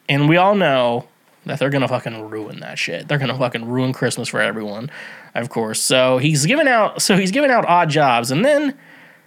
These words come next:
uh, there's Oogie Boogie's kid, or Oogie Bussy. Oogie Bussy, he, his kids. Uh,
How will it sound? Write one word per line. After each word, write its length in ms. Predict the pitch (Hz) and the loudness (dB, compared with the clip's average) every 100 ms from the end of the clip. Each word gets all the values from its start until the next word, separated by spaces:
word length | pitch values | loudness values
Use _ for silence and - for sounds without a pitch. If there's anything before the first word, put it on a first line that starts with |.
| _ _ | _ _
uh, 260 | 160 165 196 | 2 4 4
there's 280 | 208 196 190 - | 2 0 -2 0
Oogie 220 | 269 269 | 2 4
Boogie's 400 | 247 220 139 123 | 2 2 2 -2
kid, 280 | - 113 117 | -2 -4 -4
or 180 | 202 - | -4 0
Oogie 240 | 240 233 | 2 2
Bussy. 460 | 185 139 - 120 151 - _ _ _ - - | 2 2 0 -4 -10 -14 _ _ _ -6 -2
Oogie 180 | 208 | 2
Bussy, 400 | 185 131 - 120 - - | 2 0 0 -4 -6 -8
he, 400 | 143 147 165 - | -8 -4 -6 -4
his 260 | 160 165 147 | 0 0 0
kids. 400 | 120 107 156 - - - - - - | -2 -2 -4 -8 -16 -20 -20 -20 -6
Uh, 500 | - 135 135 131 127 | 0 2 4 2 0